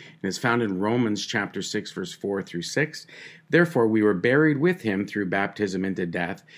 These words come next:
that just as Christ was raised from the dead by the glory of the Father, even so we should walk in newness of life. For if we have been united together in the likeness of his death,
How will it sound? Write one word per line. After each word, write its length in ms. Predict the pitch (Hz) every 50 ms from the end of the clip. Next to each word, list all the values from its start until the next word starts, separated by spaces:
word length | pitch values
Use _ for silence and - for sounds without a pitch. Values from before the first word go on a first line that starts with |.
| - - _ -
that 180 | 101 104 107
just 300 | 90 139 156 170 165 -
as 160 | 143 113 -
Christ 400 | - - - 117 127 147 147 -
was 180 | 127 113 101 95
raised 360 | 92 101 107 107 107 - -
from 240 | - - 135 165 165
the 80 | 131 95
dead 340 | 90 - 98 95 92 90
by 140 | - 92 92
the 100 | 90 98
glory 340 | 92 95 101 110 123 139 147
of 100 | 104 -
the 80 | 120 -
Father, 500 | - - 82 78 80 85 85 90 - -
even 380 | - 131 143 160 147 160 160 147
so 260 | 156 - 139 117 110
we 260 | 104 104 120 131 151
should 300 | 151 - - 131 104 98
walk 340 | 95 98 101 104 104 - -
in 220 | 113 113 110 104
newness 420 | 95 90 90 92 92 104 107 - -
of 140 | 120 120
life. 400 | 131 156 165 143 113 - - - _ _ _ _ - - - - - - - _ _
For 200 | - 131 123 120
if 140 | 117 - -
we 200 | 147 170 175 165
have 200 | 147 143 135 -
been 320 | 127 117 113 117 - - _ - - - - _
united 580 | - 113 107 107 104 107 117 135 151 156 165 160
together 640 | - 131 110 117 107 92 87 90 95 98 87 - _ _ -
in 100 | 127 104
the 100 | 98 90
likeness 420 | 92 110 143 151 156 165 156 -
of 120 | 131 104 98
his 140 | 92 85
death, 320 | - 85 82 85 101 -